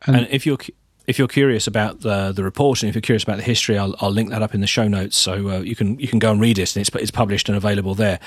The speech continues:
Speaker 2: But right now, um, what, as you say, Rafe, Huawei at I F A announcing devices back sort of off the naughty step, at least in the consumer devices space, but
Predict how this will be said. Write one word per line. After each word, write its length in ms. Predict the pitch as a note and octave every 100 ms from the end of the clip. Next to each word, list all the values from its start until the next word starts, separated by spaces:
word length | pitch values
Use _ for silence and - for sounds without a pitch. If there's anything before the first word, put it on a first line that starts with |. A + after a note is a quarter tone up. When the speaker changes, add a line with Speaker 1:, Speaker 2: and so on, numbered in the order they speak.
| - -
Speaker 2:
But 100 | A#2
right 220 | B2+ B2+
now, 360 | B2 A#2 A2+ - _ _
um, 320 | A2+ G#2+ A2 A2
what, 340 | A#2 A2+ A#2+
as 380 | A#2 A#2 A2+ A2
you 60 |
say, 140 | A2 A#2
Rafe, 280 | A#2 A2 -
Huawei 440 | A#2+ A2+ A2+ A2+
at 160 | C3+ B2+
I 220 | A#2 A2
F 140 | G#2 B2
A 300 | A#2 A2+ A2
announcing 460 | A2+ A#2 A2+ - G2+
devices 640 | G#2 G#2 G#2 - G#2+ G#2+ - - - -
back 260 | A#2 -
sort 160 | - G#2+
of 140 | G#2 -
off 220 | A2 -
the 80 | A2
naughty 280 | G#2+ G#2+ G#2+
step, 320 | - G#2 - -
at 60 |
least 240 | G#2+ A2+ -
in 60 |
the 60 | G2
consumer 440 | - G2 C3 A#2+
devices 440 | F2+ F2+ F#2 - F2+
space, 440 | - F#2 G2 - - - -
but 260 | - G2+